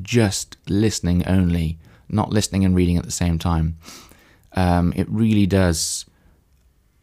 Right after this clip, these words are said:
like, activate this part of your brain that's trying to think, like, what, what is this sound? Uh, what is this word? Uh, what is this sentence? And it, and it has to do it so quickly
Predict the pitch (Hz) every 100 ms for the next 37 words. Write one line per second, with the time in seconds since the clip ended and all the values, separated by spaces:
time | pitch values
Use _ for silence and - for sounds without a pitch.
0 | _ _ _ _ - 98 92 - 131 -
1 | 107 87 82 80 87 90 - - 117 117
2 | 98 98 85 85 98 107 90 80 - -
3 | 98 95 - - 104 98 92 85 117 104
4 | 82 - - 82 80 - - 98 104 95
5 | - 110 113 101 95 92 - 95 98 90
6 | 82 78 - - - - - 67 76 80
7 | 95 104 90 92 - 87 98 95 87 82
8 | 80 - - _ _ _ - 78 78 78
9 | - 90 113 107 101 95 - 104 98 80
10 | 78 - 90 87 - 92 87 - - 107
11 | - 82 117 131 - - 98 87 - 131
12 | - 80 -